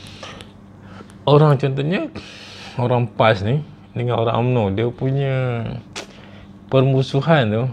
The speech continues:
huh, dalam kalau kata dia, kita kutuk presiden dia,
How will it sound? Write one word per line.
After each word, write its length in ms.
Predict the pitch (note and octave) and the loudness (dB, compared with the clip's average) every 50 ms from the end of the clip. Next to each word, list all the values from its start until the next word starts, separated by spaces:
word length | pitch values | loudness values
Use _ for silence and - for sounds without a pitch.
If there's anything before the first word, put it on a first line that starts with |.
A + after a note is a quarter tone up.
| G#2+ - - - - - - - - - - - - - - - - - - - - - - - - | -8 -14 -20 -20 -20 -20 -20 -20 -20 -20 -20 -20 -20 -20 -20 -20 -20 -20 -20 -20 -20 -20 -20 -2 4
huh, 200 | - E3+ C#3 A2 G2+ - - - - - - - - - - - - - - | 6 6 6 6 2 -4 -14 -20 -20 -20 -20 -20 -20 -20 -20 -20 -20 -16 -12
dalam 480 | C3+ C#3 C#3+ C#3+ D3 C#3+ C#3+ C#3+ C3+ C3 | -8 -6 -2 0 2 2 2 2 2 2
kalau 320 | A#2+ B2 B2+ B2+ B2 B2 | 2 2 2 2 2 2
kata 240 | B2 - C3 C3+ C3 A#2+ | 0 -4 -6 -4 -4 -2
dia, 600 | A#2 B2 B2+ B2 A#2+ A#2 A#2 A2+ A2 A2 A2 - - - - | 0 2 2 4 4 2 2 2 2 0 -2 -4 -8 -10 -8
kita 160 | A#2 A2 A#2+ A2+ - | -2 -2 -2 -2 0
kutuk 400 | - C3 D3+ - - A#3 G3+ F#3+ | -2 -4 -2 2 0 0 0 0
presiden 520 | - - C3+ B2+ - D3 C3+ C3+ C3 A#2 G2 | -2 -4 -4 -2 0 0 2 2 2 2 2
dia, 80 | A2 | 0